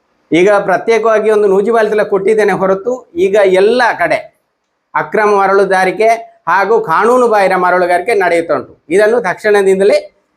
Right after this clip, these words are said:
ಸಂಬಂಧಪಟ್ಟ ಅಧಿಕಾರಿಗಳು ನಿಲ್ಲಿಸಬೇಕು. ಈಗ ನನಗೆ ಎಂಟರಿಂದ ಒಂಬತ್ತು ಹತ್ತಕ್ಕೆ ನನಗೆ, ಆ, ನೀವು ಬ-, ಸ್ಥಳ ಪರಿಶೀಲನೆಗೆ ಬರ್ಬೇಕಂತ ನೋಟಿಸ್ ಕೊಟ್ಟಿದ್ದಾರೆ.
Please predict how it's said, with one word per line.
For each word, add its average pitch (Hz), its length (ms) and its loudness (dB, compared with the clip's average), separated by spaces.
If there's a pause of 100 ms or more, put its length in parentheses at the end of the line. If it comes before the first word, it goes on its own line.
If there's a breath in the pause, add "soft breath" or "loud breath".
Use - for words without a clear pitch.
(300)
ಸಂಬಂಧಪಟ್ಟ 208 560 0
ಅಧಿಕಾರಿಗಳು 185 560 2
ನಿಲ್ಲಿಸಬೇಕು. 180 540 0
ಈಗ 202 260 2
ನನಗೆ 214 420 2
ಎಂಟರಿಂದ 214 480 0
ಒಂಬತ್ತು 214 440 0
ಹತ್ತಕ್ಕೆ 196 560 -6
ನನಗೆ, 190 340 2 (540 soft breath)
ಆ, 180 260 0
ನೀವು 190 540 4
ಬ-, 170 280 2
ಸ್ಥಳ 170 240 0
ಪರಿಶೀಲನೆಗೆ 190 680 -2
ಬರ್ಬೇಕಂತ 175 500 -2
ನೋಟಿಸ್ 180 380 -2
ಕೊಟ್ಟಿದ್ದಾರೆ. 135 500 -4